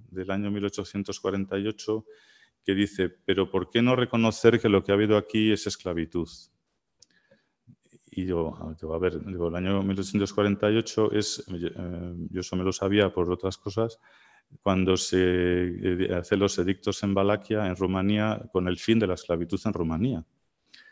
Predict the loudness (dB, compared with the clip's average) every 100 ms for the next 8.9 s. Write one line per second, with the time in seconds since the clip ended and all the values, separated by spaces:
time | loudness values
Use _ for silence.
0 | _ _ -6 -4 2 4 6 6 4 2
1 | 2 2 2 4 4 2 2 2 4 0
2 | 0 0 2 0 -2 0 0 -2 -6 -4
3 | -2 -2 -6 -6 -2 -2 -2 -2 -4 -8
4 | -12 -10 -6 -2 0 2 0 -4 -4 -4
5 | -4 -4 -6 -2 -4 -2 0 2 4 4
6 | 4 2 0 -4 -4 -2 -4 -4 -4 -4
7 | -4 -4 -6 -6 -6 -4 -6 -6 -4 -2
8 | 2 0 0 -6 -4 -2 0 -2